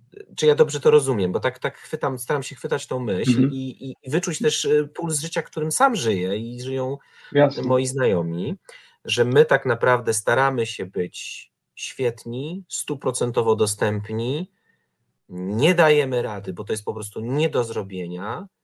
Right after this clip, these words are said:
Speaker 1: wypalamy się, nie wracamy do siebie, więc się wypalamy,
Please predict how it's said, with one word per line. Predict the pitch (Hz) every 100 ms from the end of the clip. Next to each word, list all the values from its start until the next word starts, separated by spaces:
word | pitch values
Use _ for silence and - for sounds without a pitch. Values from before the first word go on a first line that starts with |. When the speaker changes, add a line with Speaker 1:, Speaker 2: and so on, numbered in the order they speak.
| _ _ _ _ 151 -
Speaker 1:
wypalamy | 160 175 147 123 98 98
się, | 101 143 156
nie | 156 185
wracamy | 165 143 135 123
do | 113
siebie, | 110 135 107 90 85
więc | 87 92
się | -
wypalamy, | 92 127 139 151 120 90 87 117 220